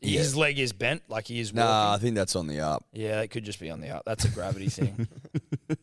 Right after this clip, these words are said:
Speaker 1: Well, momentum.
Speaker 2: Momentum. That's a moment-, uh, inertia.
Speaker 1: Inertia, yeah.
Speaker 2: That's an inertia thing. That's not a
Speaker 1: It's an
Speaker 2: bone.
Speaker 1: inertia-based
Speaker 2: Well, because the foreskin's also not back.
Speaker 1: No, it's just a penis in
Speaker 2: It's
Speaker 1: motion.
Speaker 2: just a penis in motion. Um,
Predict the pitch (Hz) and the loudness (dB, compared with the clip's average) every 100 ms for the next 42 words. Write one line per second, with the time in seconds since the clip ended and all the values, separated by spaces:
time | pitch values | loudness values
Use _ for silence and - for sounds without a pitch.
0 | - - 165 - - - - _ 92 98 | -8 -6 -8 -8 -20 -20 -20 _ -2 0
1 | 98 101 85 92 - - - _ _ 139 | 0 0 -2 -4 -6 -8 -18 _ _ -2
2 | 123 104 90 64 62 107 110 104 98 92 | 0 0 -6 -10 -12 -10 -8 -8 -8 -10
3 | 101 85 107 104 101 104 - - - _ | -8 -4 -4 -2 -4 -2 -4 -8 -16 _
4 | 95 90 78 71 76 - - 82 120 123 | -6 -2 -2 0 0 -2 -4 -2 -2 -2
5 | 120 110 101 101 95 - 82 107 - 104 | -2 -2 -4 -4 -6 -8 -10 -8 -6 0
6 | 147 160 156 160 156 113 104 98 - 165 | 2 4 6 8 6 6 4 4 4 4
7 | 175 190 156 - 180 196 - 135 120 107 | 4 4 2 2 2 4 2 -2 -2 -2
8 | 110 101 104 127 92 - - _ _ _ | -4 -6 -6 -6 -4 -8 -18 _ _ _
9 | 135 131 92 104 - 110 95 - 90 87 | 2 4 4 2 2 0 2 2 0 -2
10 | 82 - 85 147 135 135 127 117 104 95 | -2 0 2 2 0 0 -2 -2 -6 -8
11 | 82 85 67 - _ _ _ _ _ _ | -10 -12 -14 -20 _ _ _ _ _ _
12 | _ _ _ _ _ _ _ 113 110 104 | _ _ _ _ _ _ _ -4 -2 0
13 | 101 101 98 95 95 | -2 -2 -4 -6 -10